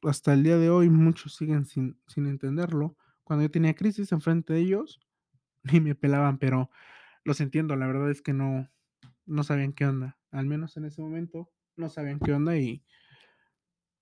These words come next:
y, pues, eh, fueron cosas que viví solo, pero, pues, espero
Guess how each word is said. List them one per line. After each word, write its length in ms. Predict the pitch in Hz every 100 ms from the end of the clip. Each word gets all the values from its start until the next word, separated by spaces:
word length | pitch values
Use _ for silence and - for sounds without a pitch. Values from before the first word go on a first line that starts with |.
| _
y, 520 | 156 156 151 151 151 - - - - _
pues, 340 | 156 151 - - - _
eh, 280 | 165 156 139
fueron 200 | 156 151
cosas 260 | 151 147 -
que 120 | 135
viví 220 | 131 135
solo, 300 | - 170 226
pero, 280 | 143 127 127 - _ _ _ _ _ _ _ _ _ _ _
pues, 200 | 143 143
espero 560 | 143 151 147 135 131